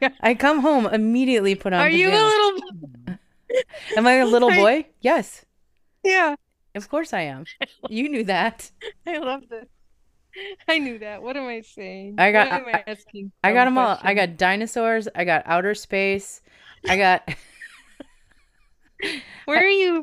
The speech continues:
Speaker 1: procuring these pajamas?
Speaker 2: Several places, but you know what my favorite is? The Company store. I like
Speaker 1: Oh.
Speaker 2: Now, you have to wait for them to go on sale because what they want for a pajama set is ludicrous and outrageous.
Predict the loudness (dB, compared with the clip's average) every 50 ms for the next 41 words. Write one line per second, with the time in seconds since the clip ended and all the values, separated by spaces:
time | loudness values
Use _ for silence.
0 | -6 -4 -2 -2 -2 -2 -4 -4 -2 -2 -2 -2 -4 -4 -6 -8 -8 -10 _ -8
1 | -2 2 4 4 4 4 2 -2 -6 -10 -14 -16 -16 -8 -2 0 0 0 2 0
2 | -2 -2 0 0 -2 -2 -2 -2 -6 -6 -6 -6 -6 -8 -8 -6 -6 -6 -4 -4
3 | -4 -4 -4 -4 -6 -4 -4 -4 -4 -2 -2 -2 -2 -2 -2 -4 -4 -6 -6 -6
4 | -6 -6 -6 -6 -6 -6 -6 -8 -8 -10 -10 -10 -8 -8 -6 -6 -8 -10 -14 _
5 | _ _ _ _ _ _ _ _ _ _ _ _ 0 2 4 4 4 4 4 4
6 | 4 2 0 -4 -12 -20 -20 _ _ _ _ _ _ -8 -6 -4 -2 -2 -2 -2
7 | -2 -2 -2 -2 -4 -4 -4 -6 -6 -4 -4 -4 -4 -4 -6 -6 -6 -2 2 2
8 | 4 4 2 0 -2 -2 -2 -4 -4 -2 -2 -4 -4 -4 -4 -4 -4 -2 -2 -2
9 | -2 -2 -2 -4 -4 -4 -4 -4 -4 -4 -4 -4 -4 -2 -2 -2 -2 0 0 -2
10 | 0 0 -2 -2 -2 -4 -6 -6 -4 -4 -4 -2 -4 -6 -8 -6 -4 -4 -4 -4
11 | -6 -8 -6 -2 -2 -2 -2 -4 _ _ _ -6 -6 -6 -6 -8 -18 _ _ _
12 | _ -14 -8 -4 -2 -2 -2 -4 -4 -4 -4 -4 -4 -4 -8 -8 -6 -4 -6 -4
13 | -4 -4 -4 -4 -6 -8 -14 -14 -16 -20